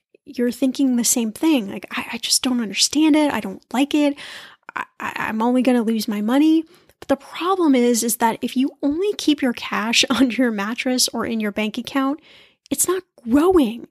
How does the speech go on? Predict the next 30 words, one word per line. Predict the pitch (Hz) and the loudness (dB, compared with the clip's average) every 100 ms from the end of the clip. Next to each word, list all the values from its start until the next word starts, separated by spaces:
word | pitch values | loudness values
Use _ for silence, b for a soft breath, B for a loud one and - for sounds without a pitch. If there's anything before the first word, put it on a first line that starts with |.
| - | -6
It's | - - | -4 -2
not | 349 370 | -2 -2
going | - 285 302 285 254 _ 269 | 0 2 2 0 -4 _ 0
anywhere. | 339 415 302 220 - | 4 4 4 2 0
Even | 294 349 381 | 2 2 4
in | 370 | 2
a | 311 | 0
high | - | 0
yield | 262 226 190 | 0 -2 -2
savings | - 277 302 240 | 0 2 2 0
account, | - - - | -6 -10 -8
it's | 226 | -4
gonna | 277 294 | 0 0
be | 233 | 0
growing | 208 196 185 | -2 -2 -4
a | 180 | -8
little | 196 190 311 277 | -8 -2 0 -2
bit, | - - - B B B B B - | -4 -10 -14 B B B B B -2
but | 294 | 0
it's | 339 - | 2 2
not | 339 339 _ | 0 -2 _
going | 294 330 349 269 | 0 2 2 2
anywhere. | 339 330 | 2 2
It's | 247 - | 0 -2
not | 320 - | -2 0
even | 285 311 269 | 2 4 2
keeping | - 240 226 220 | 2 -4 -4 -6
up | 214 | -6
with | 220 | -6
inflation. | 233 214 - 339 349 254 208 | -6 -4 0 2 4 2 0